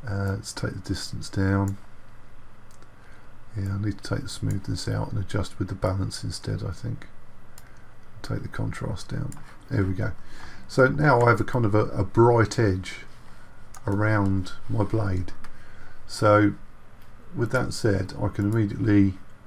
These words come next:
change this layer to steel, for example, uh, or a shinier steel. Well, let's make it aluminium just for fun, and then go to our other material, and that aluminium is only going in on the edge.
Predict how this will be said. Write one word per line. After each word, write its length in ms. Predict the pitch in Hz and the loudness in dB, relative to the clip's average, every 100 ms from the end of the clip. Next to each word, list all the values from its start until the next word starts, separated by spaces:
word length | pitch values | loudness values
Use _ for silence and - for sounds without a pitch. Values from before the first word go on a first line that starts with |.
| - - - - | -20 -18 -16 -12
change 300 | - 120 110 | -2 2 4
this 240 | 101 101 - | 4 2 0
layer 220 | 101 101 | 0 0
to 480 | - 107 104 101 101 - - - - | 0 2 4 4 2 -6 -10 -10 -10
steel, 460 | - - 110 98 92 - - | -6 0 0 0 -2 -4 -2
for 180 | - 104 | -2 0
example, 540 | 95 101 98 90 98 - - - - - - - - - - - | 0 0 0 0 -2 -4 -6 -8 -8 -6 -6 -6 -6 -8 -10 -6
uh, 320 | 98 101 101 - | -2 -2 -2 -2
or 80 | 104 | -4
a 40 | |
shinier 640 | - - 120 110 101 95 87 | -4 -2 2 4 4 4 2
steel. 260 | - 107 | 0 0
Well, 220 | 101 123 | 2 2
let's 160 | 139 - | 0 0
make 180 | 104 - | 0 0
it 60 | - | 0
aluminium 560 | 101 98 98 92 92 - | 2 2 2 2 -2 0
just 200 | 95 - | -2 -2
for 100 | - | -4
fun, 360 | - 101 95 - - - - - - - - | -4 -4 -4 -6 -4 -4 -2 -2 -2 -4 -4
and 120 | - 101 | -2 0
then 120 | 98 | 2
go 200 | 101 98 | 0 0
to 580 | - 104 98 98 95 95 - - | 0 2 4 6 4 0 -8 -6
our 260 | 98 98 - | -4 -4 -4
other 160 | 104 101 | -2 -2
material, 640 | 98 - 104 98 98 98 - - - - - - - - - - - | -4 -2 0 2 0 0 -2 -4 -2 -4 -4 -6 -8 -10 -10 -8 0
and 280 | 104 101 101 | 2 2 2
that 280 | - 131 | 0 2
aluminium 540 | - 104 101 101 98 95 | 4 4 4 6 6 6
is 240 | 98 - | 4 2
only 320 | - 117 104 | 4 6 8
going 300 | 98 101 101 | 8 8 8
in 140 | 101 98 | 6 6
on 120 | 98 | 4
the 160 | 104 110 | 4 4
edge. 320 | 101 101 | 2 0